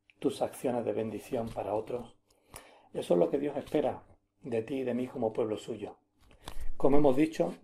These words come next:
lo primero, santidad. Lo primero, que tu vida esté arraigada en obedecer y en gra-,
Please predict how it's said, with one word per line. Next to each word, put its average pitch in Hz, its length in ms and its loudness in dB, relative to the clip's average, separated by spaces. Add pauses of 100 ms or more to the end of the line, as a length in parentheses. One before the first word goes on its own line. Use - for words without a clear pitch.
(120)
lo 127 240 4
primero, 160 640 2
santidad. 113 680 -4 (640)
Lo 139 160 4
primero, 175 560 8 (280)
que 143 140 2
tu 123 180 0
vida 190 500 6
esté 156 580 2
arraigada 139 880 6
en 143 160 -2
obedecer 127 720 0 (360)
y 147 100 -6
en 131 100 -2
gra-, 117 280 2